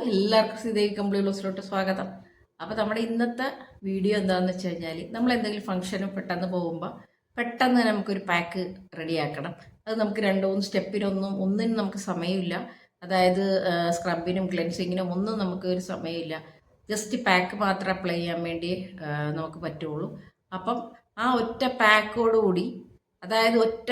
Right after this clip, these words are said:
യൂസിൽ ആ ഒറ്റ പാക്ക്, ആ, മൂന്നാല് സ്റ്റെപ്പ് ചെയ്യാണ്ട് ഒറ്റ പാക്കോടി നമ്മുടെ, ആ, സ്കിൻ നല്ല അടിപൊളിയാക്കി, നല്ല സുന്ദരിയാക്കി വെക്കാനായിട്ടുള്ള, അതായത് ശരിക്ക് പറഞ്ഞിട്ടുണ്ടെങ്കിൽ ആ function-ിലെ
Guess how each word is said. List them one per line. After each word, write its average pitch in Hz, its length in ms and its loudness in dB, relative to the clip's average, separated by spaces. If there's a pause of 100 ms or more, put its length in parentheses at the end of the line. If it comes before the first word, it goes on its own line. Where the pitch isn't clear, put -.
(140)
യൂസിൽ 214 340 2 (640)
ആ - 20 6 (440)
ഒറ്റ - 320 -6 (180)
പാക്ക്, 156 340 2 (640)
ആ, 170 80 -8 (640)
മൂന്നാല് 180 360 2
സ്റ്റെപ്പ് 190 280 -2
ചെയ്യാണ്ട് 170 380 0
ഒറ്റ 170 160 -4 (140)
പാക്കോടി 170 400 0 (100)
നമ്മുടെ, 185 260 0 (300)
ആ, - 20 -6 (160)
സ്കിൻ 180 260 -6 (220)
നല്ല 175 280 -2
അടിപൊളിയാക്കി, 170 840 -2 (600)
നല്ല 170 120 -10 (100)
സുന്ദരിയാക്കി 175 760 -4 (320)
വെക്കാനായിട്ടുള്ള, 143 840 -6 (720)
അതായത് 180 460 2 (260)
ശരിക്ക് 175 360 -4
പറഞ്ഞിട്ടുണ്ടെങ്കിൽ 180 640 2
ആ 202 120 2
function-ിലെ 180 500 -2